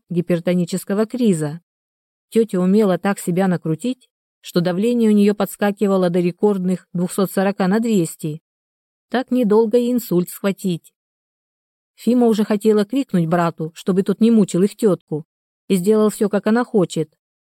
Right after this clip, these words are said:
Но тут же сообразила, что тогда тетка притащится с проверкой уже к ней, а у Фимы за окном как раз начало происходить кое-что интересненькое.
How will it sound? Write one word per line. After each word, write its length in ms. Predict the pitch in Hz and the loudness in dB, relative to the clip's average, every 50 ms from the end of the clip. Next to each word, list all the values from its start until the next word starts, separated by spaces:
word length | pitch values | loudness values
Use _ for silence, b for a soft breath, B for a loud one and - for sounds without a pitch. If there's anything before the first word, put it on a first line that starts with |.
| _ _ _ _ - | _ _ _ _ -4
Но 220 | 165 170 175 170 | -2 0 0 0
тут 180 | 165 - 180 165 | 0 -2 -2 0
же 100 | 180 180 | -2 -2
сообразила, 800 | - - 208 208 202 220 233 240 226 262 269 240 185 156 151 165 _ _ _ _ _ _ _ _ _ _ | 0 0 -2 0 2 2 2 2 0 0 -2 -2 -2 -2 -6 -10 _ _ _ _ _ _ _ _ _ _
что 220 | - - _ 175 | -20 -8 _ -6
тогда 380 | - - 165 151 151 160 165 180 | -2 -2 -4 -2 -2 -2 -2 -2
тетка 340 | - - 196 - - 202 | 0 -2 -4 -2 -2 -4
притащится 580 | 180 - 208 202 - 208 202 - - 208 - 226 | 0 0 -2 0 0 -2 -2 -2 -6 -6 -6 -6
с 60 | 202 | -6
проверкой 520 | _ - 220 220 214 226 226 220 - 233 233 | _ -2 0 2 2 2 0 2 0 0 2
уже 180 | 233 226 262 | 2 0 -2
к 80 | _ _ | _ _
ней, 360 | 269 247 196 160 151 151 _ _ _ _ _ _ _ _ _ _ _ _ | 0 2 2 2 0 -6 _ _ _ _ _ _ _ _ _ _ _ _
а 140 | 165 165 165 | -2 0 0
у 80 | 175 | 0
Фимы 340 | 170 - - 160 156 170 180 | -2 -2 -2 0 0 0 0
за 180 | 180 190 196 190 | 0 0 0 -2
окном 300 | - _ 190 185 180 185 | -2 _ 0 0 0 0
как 200 | - 214 - - | -2 -2 -2 0
раз 320 | 180 180 196 196 - _ _ _ _ _ _ _ | -2 -2 -2 -2 -6 _ _ _ _ _ _ _
начало 480 | 180 180 180 175 - - 190 190 196 | 0 0 0 0 0 -2 0 0 0
происходить 640 | - - 196 190 190 - - 196 190 208 208 196 _ | 0 2 0 0 0 0 -2 0 0 0 -2 -2 _
кое-что 420 | - 208 208 208 196 - - 226 | 2 2 2 2 2 2 2 2
интересненькое. 1040 | 226 226 214 269 269 277 285 254 196 - - 165 160 156 _ 156 147 151 151 165 | 2 2 2 0 0 0 0 0 0 -2 -4 -4 -4 -4 _ -6 -8 -8 -10 -14